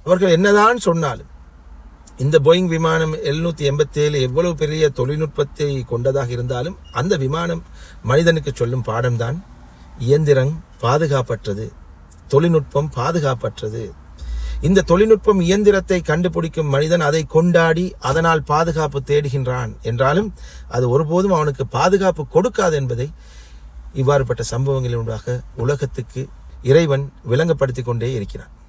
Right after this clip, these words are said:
எனவே நாங்கள் அதை உணர்ந்தவர்களாக தான் செயற்பட வேண்டும். இப்போது நாங்கள் அன்றாடம் பயணிக்கும் எங்களுடைய வாகனங்களில் எங்கே பாதுகாப்பு இருக்கிறது? இந்த தொழில்நுட்பம், இந்த இயந்திரம், இந்த கண்டுபிடிப்புகள் எல்லாம் இன்று பணம் சம்பாதிக்கும் ஒரு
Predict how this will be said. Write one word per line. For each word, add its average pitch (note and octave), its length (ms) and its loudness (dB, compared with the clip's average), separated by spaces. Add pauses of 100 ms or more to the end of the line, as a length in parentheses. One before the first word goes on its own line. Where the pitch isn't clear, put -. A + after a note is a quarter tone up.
(220)
எனவே C#3 260 2
நாங்கள் D#3+ 360 0
அதை C#3 160 2
உணர்ந்தவர்களாக E3+ 760 2
தான் C#3+ 220 0
செயற்பட C3 340 -4
வேண்டும். G#2 280 -12 (300)
இப்போது C#3+ 300 2
நாங்கள் C#3+ 300 2
அன்றாடம் C#3 420 2
பயணிக்கும் C3+ 480 -2
எங்களுடைய B2+ 380 -2
வாகனங்களில் D#3+ 680 0 (240)
எங்கே E3 280 -2
பாதுகாப்பு D3 500 -4
இருக்கிறது? - 360 -16 (600)
இந்த F3+ 240 4
தொழில்நுட்பம், F#3 540 2
இந்த F3+ 180 2
இயந்திரம், F3 460 2
இந்த F3 280 0
கண்டுபிடிப்புகள் E3+ 720 0
எல்லாம் E3+ 420 0 (440)
இன்று F3+ 220 0
பணம் G#3 340 0
சம்பாதிக்கும் E3 640 -2
ஒரு A#2+ 180 -2